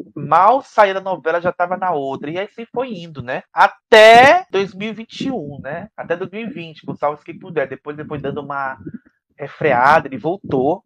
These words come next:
recentemente em Cara e Coragem, agora foi sondado pra fazer essa novela, mas, é, ele pediu pra sair porque tá passando por um processo de divórcio, né? Ele se divorciou da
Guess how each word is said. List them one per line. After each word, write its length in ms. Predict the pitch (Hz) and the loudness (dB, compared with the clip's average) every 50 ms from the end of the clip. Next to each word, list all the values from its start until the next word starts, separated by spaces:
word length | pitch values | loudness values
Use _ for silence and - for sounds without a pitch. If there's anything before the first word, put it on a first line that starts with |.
| - - - _ - - | -16 -20 -20 _ -10 -8
recentemente 640 | - 117 - 135 120 - - 131 131 - - - | -8 -8 -8 -10 -14 -12 -12 -12 -12 -14 -16 -18
em 20 | - | -8
Cara 200 | - 135 127 127 | -4 -4 -4 -4
e 40 | - | -4
Coragem, 720 | _ 151 156 156 127 120 120 127 143 156 147 - - 127 | _ -4 -2 0 0 0 0 0 0 0 -2 -6 -10 -14
agora 360 | 120 117 - 120 123 135 135 | -10 -6 -2 -2 -2 -2 -4
foi 160 | - - 123 | -6 -10 -14
sondado 500 | - - - 156 165 - 120 117 120 127 117 | -12 -10 -10 -10 -6 -2 0 2 2 0 -2
pra 60 | 135 - - 120 | -4 -8 -8 -8
fazer 100 | 101 113 | -8 -10
essa 160 | 101 - 123 | -12 -14 -12
novela, 500 | 120 120 120 - 117 113 117 131 147 - 151 | -12 -12 -10 -8 -6 -6 -4 -4 -6 -8 -10
mas, 280 | 131 131 135 139 139 143 - | -12 -14 -14 -16 -18 -10 -4
é, 720 | 139 131 131 127 123 123 120 117 117 113 113 110 110 110 _ - | 0 0 0 0 0 -2 -4 -6 -8 -10 -12 -14 -16 -14 _ -6
ele 260 | 151 151 151 160 170 - | -4 -4 -2 -4 -6 -6
pediu 300 | - 202 190 - 190 190 | -6 -8 -8 -8 -8 -8
pra 120 | - 190 | -8 -8
sair 280 | 185 - - 185 190 196 | -6 -2 -2 -2 -2 -2
porque 260 | - 214 208 - 214 | -6 -10 -10 -10 -8
tá 140 | - - 208 | -6 -6 -8
passando 340 | 208 - 190 - - 202 - | -8 -8 -12 -10 -10 -10 -10
por 80 | - | -12
um 60 | 208 202 | -16 -8
processo 440 | - 202 196 - - 190 - - | -6 -6 -4 -4 -4 -8 -8 -10
de 140 | 170 160 165 | -16 -20 -18
divórcio, 680 | 165 190 233 - - 110 113 110 120 127 131 - - - _ | -16 -14 -14 -14 -8 -4 0 2 4 2 2 0 -4 -16 _
né? 100 | 104 104 | -16 -16
Ele 100 | 117 117 | -16 -16
se 120 | - _ | -18 _
divorciou 680 | _ - 120 113 120 123 - - _ - 123 120 123 123 | _ -20 -16 -16 -16 -16 -16 -18 _ -14 -10 -8 -8 -6
da 540 | 120 123 117 117 117 113 110 110 104 101 98 | -6 -4 -4 -4 -4 -6 -6 -8 -10 -10 -10